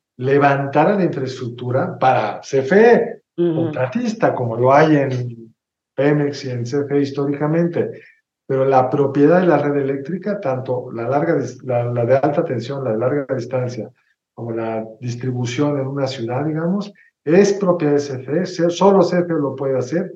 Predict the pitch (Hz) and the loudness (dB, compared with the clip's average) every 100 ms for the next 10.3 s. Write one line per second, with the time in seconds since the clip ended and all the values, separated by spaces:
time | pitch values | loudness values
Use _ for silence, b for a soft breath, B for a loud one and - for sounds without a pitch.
0 | B B B _ 147 170 214 220 214 214 | B B B _ 6 8 10 10 8 6
1 | - - 147 135 - 151 156 156 156 151 | 0 -8 -8 -4 -4 -2 2 4 4 2
2 | 185 180 143 - 143 139 170 185 208 - | 0 0 0 -2 -2 0 2 2 0 2
3 | 190 185 170 170 170 - _ _ _ _ | 2 4 4 2 0 -10 _ _ _ _
4 | 135 143 170 180 170 147 - 135 165 - | 0 4 6 6 4 0 0 0 0 -2
5 | 147 127 139 147 156 160 147 143 135 - | -6 -6 -6 -8 -4 -2 -2 -4 -4 -6
6 | 117 131 143 165 b b b _ _ _ | -8 -4 -4 -4 b b b _ _ _
7 | 151 160 170 214 - 214 - 151 143 160 | 4 6 6 6 6 4 4 0 2 0
8 | 175 175 147 135 143 160 165 156 147 147 | 2 2 2 0 -2 -2 0 0 2 0
9 | 143 131 131 143 139 131 127 123 127 139 | -2 -2 -2 0 0 0 0 -2 -2 -6
10 | - 214 - | -6 -6 -8